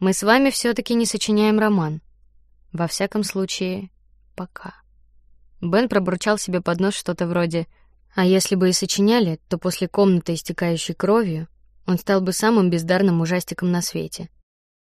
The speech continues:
Но его реплика потонула в криках, донёсшихся до нас со второго этажа. "Вот они!" вопила Эми. "Мы нашли их!" вторила ей Грейси. Слава богу!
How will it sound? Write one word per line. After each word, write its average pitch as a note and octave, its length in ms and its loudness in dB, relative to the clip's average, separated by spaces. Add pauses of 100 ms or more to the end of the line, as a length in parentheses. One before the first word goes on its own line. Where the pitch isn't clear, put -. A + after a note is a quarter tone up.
(120)
Но F#3+ 120 6
его A#3 220 8
реплика C#4 380 4
потонула G#3+ 440 4
в - 80 -2
криках, A3+ 420 0
донёсшихся F#3+ 600 0
до F3+ 120 0
нас F3 220 0
со F#3 100 -8
второго F3 420 -4
этажа. E3 420 -4 (800)
"Вот D#4+ 360 6
они!" A3 420 6
вопила G3 400 4
Эми. F3 400 0 (180)
"Мы C4 160 8
нашли E4+ 540 8
их!" F3+ 100 2
вторила G#3+ 380 6
ей F#3+ 240 4
Грейси. G3 520 0 (580)
Слава G3 460 -4
богу! F#3 460 -4